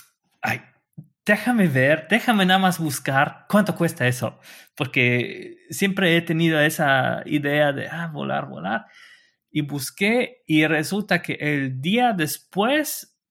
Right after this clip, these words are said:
que yo busqué, hubo un evento de información de un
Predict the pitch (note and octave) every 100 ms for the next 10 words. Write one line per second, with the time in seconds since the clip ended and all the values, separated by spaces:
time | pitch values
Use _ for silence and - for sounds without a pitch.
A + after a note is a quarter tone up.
0 | - - E3+ D#3+ F#3 G3 G3 F#3+ F#3 -
1 | - _ _ - C#3+ C#3 - - F3 A3+
2 | A3 _ _ _ _ _ _ _ _ _
3 | D3+ D#3 D#3+ F3+ F#3+ E3 F#3 F3 E3 D3
4 | D3+ - C#3 B2+ B2 D#3 D3 C3+ B2+ D3+
5 | D#3